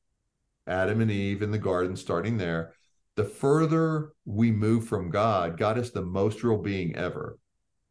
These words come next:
He created everything. So the more we move away from him, the less real we become. We become more unreal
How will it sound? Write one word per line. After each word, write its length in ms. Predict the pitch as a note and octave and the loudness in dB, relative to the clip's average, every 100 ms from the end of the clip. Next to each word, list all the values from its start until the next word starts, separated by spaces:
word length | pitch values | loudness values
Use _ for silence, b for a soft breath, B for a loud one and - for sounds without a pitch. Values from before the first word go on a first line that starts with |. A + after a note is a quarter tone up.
| _ _ _ _ _ _ _ | _ _ _ _ _ _ _
He 140 | - G#2+ | -4 -2
created 340 | - A#2 G#2 | 2 2 4
everything. 500 | A#2+ G2+ E2 - - - _ _ _ _ _ _ _ _ _ _ _ _ - | 2 0 -4 -8 -12 -16 _ _ _ _ _ _ _ _ _ _ _ _ -4
So 220 | D3 B2 | 2 2
the 80 | A2 | 4
more 260 | A2 C3 | 2 2
we 120 | C#3 | 2
move 200 | B2+ A#2 | 0 0
away 260 | G#2 G2+ B2+ | 0 0 0
from 200 | A#2+ G#2+ | 0 0
him, 220 | G2+ F#2+ | -2 -2
the 100 | F2+ | -2
less 360 | F#2 G#2 A2 - | 0 2 0 -2
real 240 | G#2 G2+ | 0 2
we 220 | F2 G2+ | 0 -2
become. 520 | G#2+ E2+ - - D3 E3 _ _ _ _ _ _ _ | -2 -4 -4 -8 -10 -14 _ _ _ _ _ _ _
We 360 | F#2 A2+ E3 F#3 | 0 2 4 2
become 800 | B2+ - G2 F2 E2+ E2+ E2+ E2+ _ _ | 0 0 -2 -2 -2 -4 -6 -12 _ _
more 840 | F#2+ F2+ G#2 A#2 B2 A#2+ A2+ A2+ A2+ _ _ _ _ _ _ - | -6 0 2 4 6 6 2 -2 -8 _ _ _ _ _ _ -2
unreal 920 | C#3 D#3+ C#3+ F#2 E2+ D2+ D#2+ G2 - | 2 4 2 2 0 0 -2 -4 -10